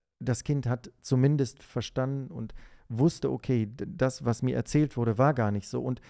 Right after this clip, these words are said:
man muss ja verstehen, wenn ich sage, „Du bist von einem schlechten Mann entstanden“, habe ich natürlich ein schlechtes Gefühl auch von mir selbst. Ist ja logisch, das geht ja gar nicht anders. Weißt du, die Mutter sagte, „Ja, dein Vater war so, dein Vater“,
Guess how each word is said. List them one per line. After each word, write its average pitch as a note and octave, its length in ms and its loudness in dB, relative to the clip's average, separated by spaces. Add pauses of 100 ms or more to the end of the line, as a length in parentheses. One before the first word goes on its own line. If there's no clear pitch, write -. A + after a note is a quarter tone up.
(340)
man B2+ 120 2
muss D#3 160 0
ja D3+ 60 2
verstehen, C3+ 480 0
wenn A#2 120 2
ich A2 120 -4
sage, B2+ 260 0
„Du A2+ 60 0
bist B2+ 120 -6
von B2+ 100 -4
einem A#2+ 140 0
schlechten B2+ 420 0
Mann A2+ 160 2
entstanden“, A2+ 840 -10
habe B2 160 0
ich B2+ 40 0
natürlich B2 240 0
ein B2 80 0
schlechtes B2+ 400 -2
Gefühl C3 280 -2
auch A#2+ 100 -2
von A2+ 160 -2
mir G#2+ 120 0
selbst. B2 300 -2
Ist G2+ 120 -8
ja A2+ 60 0
logisch, A2 320 -2
das G#2 120 -2
geht E3 140 0
ja A#2 60 2
gar - 180 -4
nicht - 200 -12
anders. - 280 -6 (320)
Weißt B2 180 -2
du, B2+ 160 -6
die A#2+ 140 -6
Mutter C3 240 -2
sagte, A#2+ 260 -4
„Ja, A2+ 140 -4
dein - 180 -6
Vater B2 300 -6
war B2 160 -4
so, C3 200 -4
dein B2+ 140 -6
Vater“, A#2 220 -8